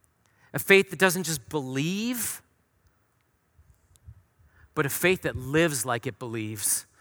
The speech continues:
a faith that goes, that moves, that takes steps out of comfort zones and into promises.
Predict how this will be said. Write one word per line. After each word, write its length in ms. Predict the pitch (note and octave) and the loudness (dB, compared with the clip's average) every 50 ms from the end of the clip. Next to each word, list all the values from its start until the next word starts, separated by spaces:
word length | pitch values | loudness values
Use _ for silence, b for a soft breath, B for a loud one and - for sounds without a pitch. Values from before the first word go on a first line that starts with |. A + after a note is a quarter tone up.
| b b b b | b b b b
a 60 | C3 | -6
faith 300 | - - F#3+ F3+ E3 - | 2 4 4 4 4 2
that 260 | D3+ C3+ C3 A#2+ A#2 | -4 -8 -8 -10 -4
goes, 580 | - D#3+ E3 F3 F3+ E3 D3+ C#3 B2+ C3 - - B B B | 0 2 4 4 4 4 4 2 0 -2 -4 -6 B B B
that 220 | B2+ B2 D3+ C#3+ C3 | -2 2 2 2 2
moves, 600 | C3+ C#3+ D3 E3 F3+ F#3+ F#3 E3+ D#3 C3+ - B B B B | 0 -2 2 4 6 8 8 6 4 2 -4 B B B B
that 140 | - D#3+ - | -2 -2 0
takes 260 | - E3 D3+ C#3+ - | 2 0 2 6 8
steps 500 | - - - - F3+ E3+ - - - - _ - | 8 8 10 10 8 6 6 6 -2 -8 _ 6
out 240 | - E3+ F#3 G#3 A3+ - | 8 10 10 10 6 4
of 180 | G3+ E3+ - - | -2 -2 -2 -2
comfort 520 | - - G3 G3+ F#3+ - - F3+ D#3 C3+ | 0 4 6 6 6 4 -2 -4 -2 -2
zones 420 | A#2 C#3+ C#3 C#3 C#3 D3 D3 - B B B B | -2 0 0 0 -2 -2 -4 -4 B B B B
and 160 | D#3+ D3+ - - - | 0 0 -2 -4 -6
into 380 | F#3 F#3 F#3 - - G3 F3 | -6 -6 -4 -4 -6 -6 -6
promises. 960 | - - - F3+ E3 E3 E3+ E3+ E3+ D3+ - D3+ C3+ A2 G#2 G#2+ - - - | -8 -2 4 6 6 6 6 4 2 -2 0 0 -2 -2 -4 -4 -6 -6 -8